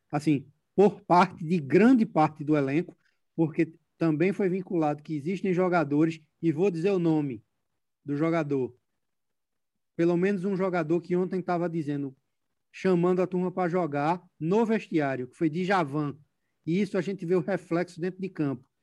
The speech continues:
Que chegou até pra um jogador e disse assim, "Bicho, tua conta tá cheia,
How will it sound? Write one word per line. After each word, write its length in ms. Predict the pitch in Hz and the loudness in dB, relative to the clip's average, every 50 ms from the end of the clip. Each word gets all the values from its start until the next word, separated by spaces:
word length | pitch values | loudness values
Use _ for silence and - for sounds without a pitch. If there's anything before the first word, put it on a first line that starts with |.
| _ _ _ _ _ _ _ _ _ _ | _ _ _ _ _ _ _ _ _ _
Que 60 | - | -10
chegou 380 | - - 208 196 180 156 185 190 | -2 2 4 4 6 6 4 4
até 260 | 175 185 - 208 220 | 4 2 2 0 0
pra 180 | 220 254 233 214 | 0 0 0 0
um 160 | 208 214 202 | 0 -2 0
jogador 460 | 185 208 196 190 185 160 151 170 185 | -2 -2 -2 -2 -2 -2 0 0 0
e 60 | 190 | 0
disse 200 | 175 185 180 - | -2 -4 -8 -8
assim, 220 | 196 165 - 156 143 | -8 -6 -6 -6 -4
"Bicho, 420 | 131 143 185 226 220 - 120 104 - _ _ _ _ _ _ _ _ _ _ | -2 0 0 0 -2 -2 -8 -14 -16 _ _ _ _ _ _ _ _ _ _
tua 200 | - 196 226 208 | -2 0 0 0
conta 320 | - - 180 180 180 220 - | 0 0 -2 -2 -2 -2 -2
tá 160 | - 226 190 | -2 -2 -4
cheia, 520 | - - - 135 143 170 175 147 110 107 | -2 -2 0 4 6 6 6 4 2 -2